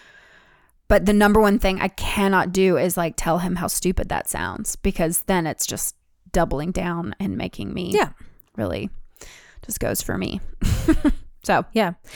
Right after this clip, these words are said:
Speaker 2: And there's something in our brains that are why, you know, that's just another thing I wanna clarify, that, like, it's very frustrating, and you're like, "How can people be so stupid, and how can they buy into these things, and how can I,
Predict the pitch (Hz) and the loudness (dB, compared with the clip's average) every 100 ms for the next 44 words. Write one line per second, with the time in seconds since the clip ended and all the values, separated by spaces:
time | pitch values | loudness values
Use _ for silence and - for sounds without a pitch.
0 | - - 311 339 339 392 415 415 381 349 | -14 2 4 4 4 4 4 2 4 4
1 | 254 233 262 226 190 208 208 190 185 202 | 4 4 4 4 4 4 2 2 2 2
2 | 196 208 175 202 214 226 - 214 202 180 | 2 0 2 2 2 0 2 2 2 0
3 | 180 180 175 - 185 185 185 165 160 - | 0 -2 -4 0 0 0 0 0 0 0
4 | 175 165 - - _ - 226 - 220 226 | -2 -2 -10 -14 _ -2 0 2 4 4
5 | - 180 - 208 202 208 202 175 170 - | 2 0 2 2 4 4 2 0 -2 -2
6 | 180 175 - - 196 202 190 175 147 143 | 0 2 0 0 0 2 -2 -4 -6 -4
7 | - 180 - - 320 311 294 269 220 175 | -4 0 0 2 2 4 6 4 4 2
8 | 214 208 208 190 185 180 202 208 196 196 | 0 0 0 0 0 0 0 0 0 -2
9 | - 196 190 175 165 190 185 190 165 | -2 0 -2 -4 -4 -4 -2 -4 -6